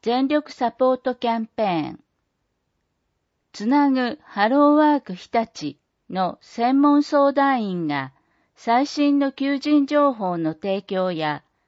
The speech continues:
求職活動の証明書の発行を行います。日時、八月二日月曜日から三十一日火曜日、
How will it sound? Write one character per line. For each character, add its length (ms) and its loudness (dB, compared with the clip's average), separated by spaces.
求 180 -2
職 360 -2
活 340 -4
動 240 2
の 320 -2
証 280 0
明 220 2
書 220 -2
の 100 0
発 320 -6
行 400 -2
を 60 -6
行 160 -6
い 280 -4
ま 220 -6
す。 260 -20
日 380 -2
時、 260 -10
八 320 -6
月 280 0
二 320 -14
日 360 0
月 320 -6
曜 200 0
日 140 -8
か 160 -8
ら 260 -4
三 360 2
十 240 -4
一 340 -8
日 500 -6
火 140 -4
曜 280 -2
日、 300 -14